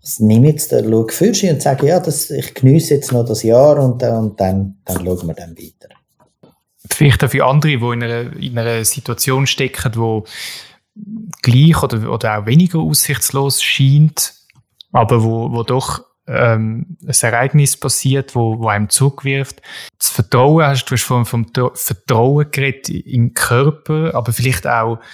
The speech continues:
Speaker 2: ein Vertrauen ins Leben, dass es weitergeht. Wie hast du das, die Kraft geschöpft, um, um das Fro-, Vertrauen wieder aufzubauen?
Speaker 1: Also das ist ja auch das, wo ich, da, da spielt, glaube ich, mein Glauben eine wichtige Rolle.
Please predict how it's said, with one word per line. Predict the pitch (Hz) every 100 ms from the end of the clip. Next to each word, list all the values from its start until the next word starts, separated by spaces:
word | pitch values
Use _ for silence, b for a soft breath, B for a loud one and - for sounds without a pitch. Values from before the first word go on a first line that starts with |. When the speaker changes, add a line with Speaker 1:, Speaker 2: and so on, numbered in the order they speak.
| B B
Speaker 2:
ein | -
Vertrauen | - 120 127 117 113
ins | 107 -
Leben, | 113 123 147 139 135
dass | 117 120
es | -
weitergeht. | 120 139 - 147 131 131 139 - B B B _ _ _ -
Wie | - - - 110
hast | 104 135 -
du | 147
das, | 143 - - - _ _ _ _ _ _ -
die | 110
Kraft | - 123 147 -
geschöpft, | - 165 165 - 135
um, | 123 120 -
um | 123 117
das | 113
Fro-, | - 127 120 120 123
Vertrauen | - - 120 113 113
wieder | 113 107 113
aufzubauen? | 156 156 - 143 143 123 107 - _ _ _ _ _ _ -
Speaker 1:
Also | 113 104
das | 104 131
ist | 143 143
ja | 139 131
auch | 120
das, | 123 120 120
wo | 120
ich, | 117 107 - - - - _ _ _ _
da, | 123
da | 123 156
spielt, | 160 - 135 113 -
glaube | 117 104 101
ich, | 110
mein | 107
Glauben | 98 87 92 104
eine | 90 82
wichtige | 92 - 104 104
Rolle. | 90 80 78 80 76